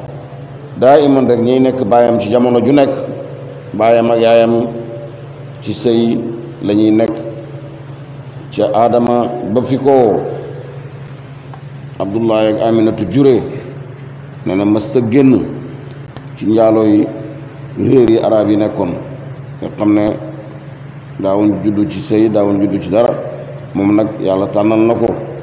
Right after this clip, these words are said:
ay ndigi baay yu baax ak ay roxam yaay yu baax, commencé ci Aadama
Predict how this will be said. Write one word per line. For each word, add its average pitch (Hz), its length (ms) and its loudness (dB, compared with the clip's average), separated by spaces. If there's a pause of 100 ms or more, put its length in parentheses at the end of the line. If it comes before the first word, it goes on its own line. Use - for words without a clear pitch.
(920)
ay 104 140 2
ndigi 104 360 2
baay 101 280 2
yu 101 60 2
baax 101 240 2 (120)
ak 110 60 -4
ay 107 100 2
roxam 107 300 2
yaay 107 240 4
yu 101 100 4
baax, 120 220 4 (800)
commencé 98 460 0
ci 101 400 0 (1500)
Aadama 98 400 2